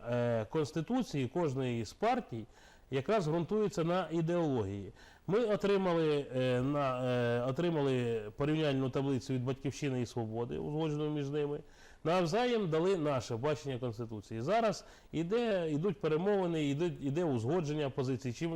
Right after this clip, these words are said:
чи, чи ми будемо танцювати над цим варіантом, чи, можливо, інший якийсь варіант буде запропонований.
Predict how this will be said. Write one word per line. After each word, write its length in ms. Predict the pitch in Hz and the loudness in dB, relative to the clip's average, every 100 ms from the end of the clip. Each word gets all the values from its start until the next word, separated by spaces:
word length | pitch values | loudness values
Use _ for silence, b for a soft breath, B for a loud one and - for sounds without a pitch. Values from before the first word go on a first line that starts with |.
| 151 | -2
чи, 280 | 196 185 147 | -2 -2 -4
чи 160 | - 170 | -4 -2
ми 140 | 196 | 0
будемо 220 | 170 160 | 0 0
танцювати 600 | 151 147 156 180 165 131 B B B | -2 -2 0 0 0 -4 B B B
над 160 | 143 131 | -4 -2
цим 180 | 156 143 | 0 2
варіантом, 640 | 135 135 120 113 123 123 B B | 2 2 0 -2 -4 -6 B B
чи, 120 | - 156 | -4 0
можливо, 380 | 170 190 214 | 2 4 6
інший 520 | 208 180 180 160 165 156 | 4 2 0 0 0 -2
якийсь 320 | 143 151 139 | 0 -2 0
варіант 360 | 147 143 139 131 | 0 2 2 2
буде 140 | 135 | 0
запропонований. 760 | 127 127 127 131 131 123 123 | 0 -2 -4 -4 -2 0 0